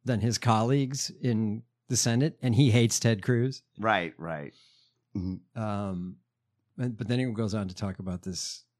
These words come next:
Speaker 1: This, <laughs> he's just, I'll, I'll play it.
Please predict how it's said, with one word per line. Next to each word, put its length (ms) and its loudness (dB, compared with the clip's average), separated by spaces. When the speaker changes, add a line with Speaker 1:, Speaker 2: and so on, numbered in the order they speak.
Speaker 1:
This, 320 -8
<laughs> 80 -18
he's 200 2
just, 220 0
I'll, 200 -2
I'll 80 -2
play 220 2
it. 120 -6